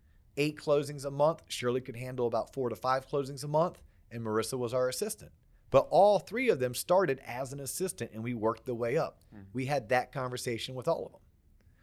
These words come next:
Speaker 1: And then later down the road, as the team dynamics changed, Marissa became a processor, Shirley a processor. She's now our processing manager,
Speaker 2: Mm-hmm.
Speaker 1: but all because they started working as a loan officer assistant.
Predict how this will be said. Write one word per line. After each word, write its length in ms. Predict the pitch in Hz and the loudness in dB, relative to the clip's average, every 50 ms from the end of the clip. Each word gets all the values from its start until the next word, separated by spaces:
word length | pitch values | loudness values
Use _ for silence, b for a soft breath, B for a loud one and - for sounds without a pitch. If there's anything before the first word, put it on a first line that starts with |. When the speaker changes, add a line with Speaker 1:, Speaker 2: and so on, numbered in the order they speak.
| b b b b | b b b b
Speaker 1:
And 120 | 139 143 147 | -2 2 2
then 120 | 147 131 | 2 4
later 240 | 123 131 131 131 143 | 6 6 6 6 4
down 220 | - 127 120 120 120 | 4 2 2 0 -2
the 80 | 117 | 0
road, 340 | 120 147 170 175 180 175 160 | 4 6 8 8 8 6 4
as 160 | 139 131 117 | 2 2 0
the 80 | - 120 | -2 -8
team 220 | - - 131 127 | -10 -10 -8 -4
dynamics 480 | 120 120 117 117 117 110 107 107 - - | -2 -2 -2 -2 -2 -4 -4 -6 -8 -4
changed, 600 | - - 190 185 151 143 180 208 220 - - - - _ _ _ _ - _ _ _ _ _ _ _ - | 0 2 2 2 2 0 -4 -6 -8 -10 -12 -14 -18 _ _ _ _ -20 _ _ _ _ _ _ _ 0
Marissa 280 | 107 113 113 - - | 4 4 4 2 0
became 240 | 113 110 - 117 104 | -6 -8 -6 -8 -8
a 60 | 101 | -4
processor, 840 | 101 - 180 180 175 170 - - 165 160 156 - 170 165 160 156 - _ _ _ _ _ | 2 6 8 8 8 8 6 4 2 2 2 0 -2 -2 -2 -4 -6 _ _ _ _ _
Shirley 380 | - - - 151 147 147 139 143 | -8 0 4 6 6 6 6 4
a 60 | 135 | 2
processor. 520 | - - 139 127 123 123 - 131 120 - 117 | 4 4 4 4 4 2 0 -4 -8 -10 -10
She's 180 | - 120 104 110 | -12 -12 -6 -4
now 160 | 113 110 110 | 0 2 4
our 120 | 104 101 | 4 2
processing 540 | - - 120 107 98 - 104 92 - 95 98 | 2 2 0 0 0 -2 -6 -10 -10 -4 0
manager, 600 | 120 151 156 160 160 139 156 160 156 156 160 123 | 2 2 2 2 0 0 2 2 2 2 2 -2
Speaker 2:
Mm-hmm. 220 | 92 87 90 110 117 120 - - | -8 -14 -16 -16 -18 -18 -2 4
Speaker 1:
but 100 | - 131 | 4 4
all 260 | 139 - - 143 156 156 | 6 6 4 4 4 4
because 360 | 151 147 151 - 143 131 117 | 2 0 -2 -2 -2 -2 -2
they 100 | 123 120 | -4 -6
started 460 | - - - 180 190 196 175 147 131 | -4 -2 2 4 4 4 4 2 0
working 440 | 131 120 123 127 127 - 127 120 117 | 0 -2 -2 -2 -2 -4 -10 -8 -8
as 140 | 113 110 110 | -6 -6 -6
a 60 | 117 | -6
loan 200 | 113 107 104 101 98 | -6 -6 -6 -6 -8
officer 320 | 92 - - - 113 95 | -10 -10 -12 -12 -10 -10
assistant. 440 | 90 - - - - - - - | -10 -8 -8 -10 -10 -12 -14 -20